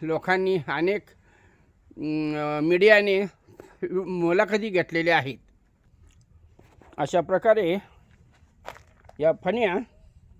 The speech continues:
कट करून घडापासून कॅरेट भरलेले आहेत. कामगार लोक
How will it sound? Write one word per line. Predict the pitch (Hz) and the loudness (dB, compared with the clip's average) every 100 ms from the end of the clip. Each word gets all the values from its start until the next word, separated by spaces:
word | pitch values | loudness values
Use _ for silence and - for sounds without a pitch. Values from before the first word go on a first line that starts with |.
| - 220 | -6 -4
कट | 240 - | -2 -2
करून | 185 127 101 - - - - - - - - - - - - | -2 -4 -12 -20 -20 -20 -20 -20 -20 -20 -20 -20 -20 -20 -4
घडापासून | 151 180 180 185 214 185 - - - - _ _ _ _ _ _ _ _ - - - - - - 175 | 0 2 0 -2 -4 -6 -10 -16 -20 -20 _ _ _ _ _ _ _ _ -20 -20 -20 -20 -20 -8 -4
कॅरेट | 190 240 | -2 -2
भरलेले | 233 208 190 180 | 0 0 0 -4
आहेत. | 135 - - - - - - - - - - - - - - - - - | -8 -16 -20 -20 -20 -20 -20 -20 -20 -20 -20 -20 -20 -20 -20 -20 -14 -4
कामगार | 165 165 180 | -2 0 -2
लोक | 185 240 208 - | 0 0 0 -4